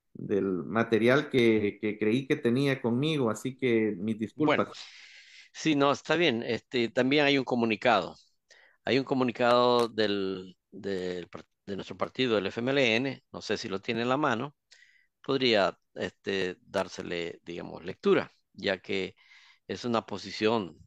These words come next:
Speaker 2: de partido ante esta situación de acoso, de persecución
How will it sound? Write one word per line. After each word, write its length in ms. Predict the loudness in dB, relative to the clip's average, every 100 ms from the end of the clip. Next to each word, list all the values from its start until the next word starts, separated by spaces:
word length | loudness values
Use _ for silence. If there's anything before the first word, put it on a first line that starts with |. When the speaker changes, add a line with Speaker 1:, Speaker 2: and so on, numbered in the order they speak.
| -16
Speaker 2:
de 180 | -14 -4
partido 600 | -4 0 2 2 2 -4
ante 460 | -10 -8 -4 -4
esta 220 | -4 -8 -10
situación 600 | -6 -4 -2 -2 -2 0
de 80 |
acoso, 680 | -4 0 -2 0 -2 -4 -6 _
de 80 | -12
persecución 840 | -8 -8 -8 -8 -8 -2 -2 -2